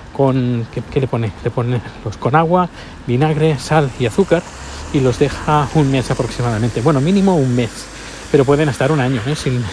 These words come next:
sin ningún tipo de problema. Y luego estos, eh, estos ajos te los comes,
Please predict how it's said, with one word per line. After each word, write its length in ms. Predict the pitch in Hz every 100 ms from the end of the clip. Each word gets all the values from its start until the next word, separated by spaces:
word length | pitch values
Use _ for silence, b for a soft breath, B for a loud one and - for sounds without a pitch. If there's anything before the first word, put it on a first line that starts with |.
| -
sin 100 | 160
ningún 220 | 160 196
tipo 200 | 196 185
de 100 | 160
problema. 360 | 147 131 123 117 - - B B B B -
Y 80 | 175
luego 320 | 185 190 196
estos, 400 | 151 185 170 - - 147
eh, 180 | 139 131
estos 260 | - 131
ajos 320 | 147 - 175 - - -
te 80 |
los 160 | 131 123
comes, 380 | - 160 196